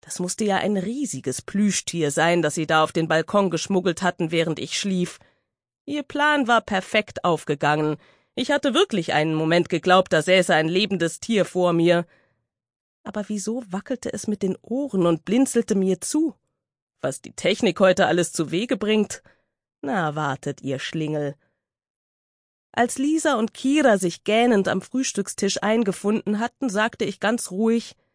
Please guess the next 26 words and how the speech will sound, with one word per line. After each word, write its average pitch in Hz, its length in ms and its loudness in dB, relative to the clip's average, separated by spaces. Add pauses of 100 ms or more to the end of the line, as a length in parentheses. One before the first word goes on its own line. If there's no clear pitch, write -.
(320)
„Na, 190 280 2 (600)
wer 262 240 4
von 254 200 0
euch 220 300 2
hat - 140 -2
sich 175 120 -4
das 180 180 2
mit 190 120 0
dem 165 160 -2
Känguru 190 460 2
ausgedacht?“ - 840 -2 (600)
„Womit?“, 175 640 0 (340)
fragte - 400 -8
Kira 180 400 4
verwundert 165 560 0
zurück. 165 440 -2 (380)
„Mit 277 160 -2
dem 285 140 0
Känguru.“ 190 600 4 (460)
„Welches 151 380 -4
Känguru?“ 151 760 -2 (460)
„Das 185 160 -2
auf - 140 0
meinem 247 260 2
Balkon 320 440 2
sitzt.“ - 440 -2